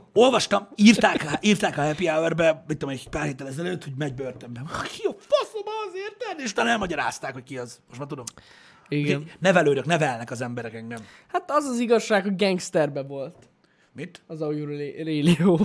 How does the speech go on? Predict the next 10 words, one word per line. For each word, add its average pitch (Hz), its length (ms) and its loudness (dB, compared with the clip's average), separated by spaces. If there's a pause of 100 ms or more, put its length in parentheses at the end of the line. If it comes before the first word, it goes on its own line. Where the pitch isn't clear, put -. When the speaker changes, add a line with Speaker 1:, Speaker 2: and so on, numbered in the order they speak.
(760)
Speaker 1:
Az, 156 380 -6
az 240 100 -2
Aurora. 143 360 4
Speaker 2:
Gangster. 220 240 2 (320)
Aurora. 208 720 12 (380)
Gangsterbe 254 760 8
volt, 226 220 8
bezárták, 156 800 4
ez 160 220 -2
van. 135 280 -10